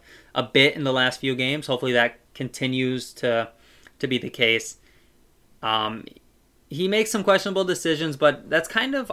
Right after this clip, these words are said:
always been who Ricky Rubio was. Uh, the more I think back about it, the more I watch stuff from when Ricky was with the Timberwolves before.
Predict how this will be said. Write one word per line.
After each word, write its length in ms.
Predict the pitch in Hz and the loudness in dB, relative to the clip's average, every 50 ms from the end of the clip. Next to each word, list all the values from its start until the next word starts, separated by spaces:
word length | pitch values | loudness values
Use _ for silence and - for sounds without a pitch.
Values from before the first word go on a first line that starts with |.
| - - | -10 -8
always 420 | - 139 139 143 151 156 156 139 | -2 0 2 2 2 2 0 -2
been 260 | 135 139 151 156 156 151 | 0 0 0 0 0 -2
who 160 | 160 160 151 | -4 -4 -2
Ricky 280 | 143 156 151 - 160 | -2 -2 -2 0 -2
Rubio 340 | 151 147 151 147 156 156 156 | 0 0 0 2 2 2 2
was. 460 | 151 147 151 156 156 151 143 - - - - | 4 6 6 6 6 6 2 -6 -12 -6 -2
Uh, 260 | 131 131 131 131 131 | 0 2 2 2 2
the 100 | 131 135 | 0 0
more 240 | 135 139 139 139 135 | 0 0 2 4 4
I 220 | 131 127 123 - - - - - - _ | 4 4 2 -2 -14 -20 -20 -20 -20 _
think 220 | - - 151 143 139 | -2 -2 -2 2 4
back 260 | 143 139 139 139 - | 6 8 8 6 6
about 240 | 135 139 143 143 139 | 4 6 6 6 6
it, 80 | 135 | 4
the 80 | 135 135 | 0 -2
more 160 | 127 131 127 | -2 0 2
I 80 | 127 123 | 2 2
watch 340 | 123 123 123 123 127 - - | 4 4 4 2 2 0 -4
stuff 420 | - - 135 131 127 123 - - | -4 0 2 2 2 2 0 -6
from 280 | - - 127 127 127 127 | -4 -2 0 0 0 0
when 220 | 127 123 127 120 | -2 -2 0 2
Ricky 260 | 123 120 120 - 127 | 0 0 0 0 0
was 140 | 120 120 113 | 0 0 -2
with 120 | 117 117 | -4 -6
the 60 | - 123 | -6 -6
Timberwolves 480 | - 123 120 117 113 113 110 - - - - - - - - - _ _ | -6 -6 -4 -2 -2 -2 -2 -4 -10 -20 -20 -20 -20 -20 -20 -20 _ _
before. 720 | 131 123 117 - - 147 156 160 156 151 156 151 143 | -2 -2 -2 2 4 4 6 8 8 8 6 4 0